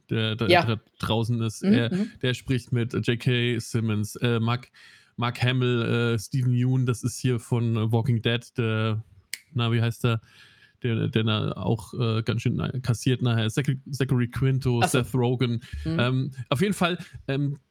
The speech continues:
Speaker 1: das, das Krasse an dieser Serie ist halt, und deswegen, ähm, ich musste die weitergucken, um überhaupt zu verstehen, was da passiert ist. Und der Turn, der dann da kommt, den man einfach nicht kommen sieht, den fand ich so krass,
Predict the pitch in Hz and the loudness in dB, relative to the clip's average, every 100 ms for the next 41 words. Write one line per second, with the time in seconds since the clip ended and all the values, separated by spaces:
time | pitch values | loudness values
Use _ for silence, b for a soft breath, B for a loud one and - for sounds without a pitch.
0 | - 139 - 139 - 120 175 - 220 151 | -4 -4 -2 -4 -2 0 0 2 0 0
1 | 139 123 127 113 120 117 - - 120 117 | 0 0 0 0 0 2 0 0 0 0
2 | 120 113 131 135 123 104 113 113 113 - | 0 0 0 0 0 2 2 2 0 -4
3 | _ - 117 - 170 - 131 127 123 156 | _ -4 -2 2 0 0 -2 0 2 2
4 | 175 - 160 147 135 127 117 131 - - | 0 0 -2 0 0 0 0 -2 -2 -4
5 | 110 - - 139 127 - 117 113 - 160 | -2 0 0 2 0 -2 -2 -4 -2 -2
6 | 160 104 - - B B B 135 131 - | 0 -2 -4 -10 B B B 0 0 -2
7 | - _ - 117 - 131 156 247 208 127 | -14 _ -2 -2 0 0 2 2 2 0
8 | 113 110 107 107 - - 107 98 - - | 0 0 0 0 -2 -2 0 -2 -6 -16
9 | _ _ _ _ _ _ _ - 139 143 | _ _ _ _ _ _ _ -4 0 2
10 | 135 147 - 110 175 - - 190 233 226 | 2 2 2 2 0 -2 -2 0 2 0
11 | - 107 104 - b b b b - 131 | 0 -2 -2 -8 b b b b -2 0
12 | - 165 190 175 - 240 254 - 220 262 | 2 0 2 0 0 -2 -2 -2 0 -2
13 | - - - | -6 -12 -16